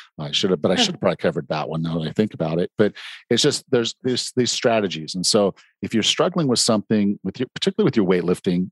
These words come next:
Speaker 1: in this case, 'cause that's what we're talking about, uh, come on to the Facebook group. Ask that question, you know, say, "Hey, I'm stuck at this," or,
Speaker 2: Mm-hmm.
Speaker 1: "This isn't working the way I wanted it to," or,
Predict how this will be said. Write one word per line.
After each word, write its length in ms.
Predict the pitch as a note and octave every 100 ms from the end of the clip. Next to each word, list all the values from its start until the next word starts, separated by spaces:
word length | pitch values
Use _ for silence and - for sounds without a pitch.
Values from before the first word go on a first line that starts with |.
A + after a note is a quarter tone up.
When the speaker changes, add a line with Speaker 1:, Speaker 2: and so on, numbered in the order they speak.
| -
Speaker 1:
in 100 | G2
this 160 | F#2 -
case, 240 | F#2 E2+
'cause 160 | - F#2
that's 220 | F2+ -
what 60 |
we're 80 | -
talking 400 | - C3+ D3 A2
about, 360 | F2+ F2 E2+ E2+ _ - _ -
uh, 140 | G2+ -
come 140 | D3+
on 140 | G3
to 80 | A#3
the 60 | D#3
Facebook 400 | D3 D#3 - A#2+
group. 220 | F#2 D2 - _
Ask 280 | F#2+ A#2+ -
that 160 | A#2 -
question, 440 | G2+ E2 - - _
you 100 | G2
know, 140 | F2+ F#2+
say, 260 | - F3
"Hey, 120 | G2 G2
I'm 120 | E2+
stuck 520 | - - C3 B2 _ _
at 240 | G2 F2 -
this," 400 | F#2+ F2+ D#2+ -
or, 120 | E2 D2+
Speaker 2:
Mm-hmm. 100 | A2+
Speaker 1:
"This 180 | C3
isn't 260 | C3+ A2+ G#2+
working 400 | F#2+ F#2+ - F#2
the 60 | F2
way 140 | E2+
I 40 |
wanted 300 | E2 G#2+ A2+
it 100 | G#2+ -
to," 180 | G#2+
or, 280 | F#2+ F#2+ F2